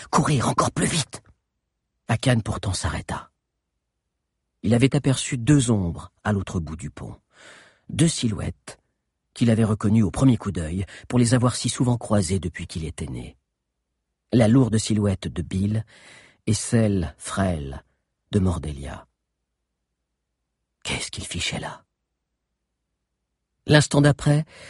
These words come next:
les deux fantômes avaient disparu dans l'obscurité. Jeanne d'Arc s'était déjà engagée sur le pont plus glissant qu'une patinoire. Akan accéléra pour le rattraper. Le sentiment de danger était plus présent que jamais.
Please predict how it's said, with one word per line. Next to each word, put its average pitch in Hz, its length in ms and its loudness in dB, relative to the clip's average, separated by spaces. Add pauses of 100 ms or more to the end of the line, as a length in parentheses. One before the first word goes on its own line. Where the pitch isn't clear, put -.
les 143 100 6
deux 151 80 6
fantômes 156 380 0
avaient 110 160 2
disparu 147 540 0
dans 135 100 2
l'obscurité. 101 720 -2 (260)
Jeanne 156 220 6
d'Arc 175 280 4
s'était 151 300 2
déjà 143 260 4
engagée 135 340 4
sur - 180 0
le 117 100 4
pont 117 200 0
plus 143 180 4
glissant 127 340 2
qu'une 113 180 0
patinoire. 82 680 -2 (420)
Akan 127 300 4
accéléra 120 480 2
pour 127 120 -2
le 131 60 6
rattraper. 92 520 -2 (500)
Le 151 120 4
sentiment 135 460 2
de 117 100 2
danger 120 380 4 (320)
était 123 180 2
plus 120 180 2
présent 113 360 0
que 101 140 -4
jamais. 80 440 -4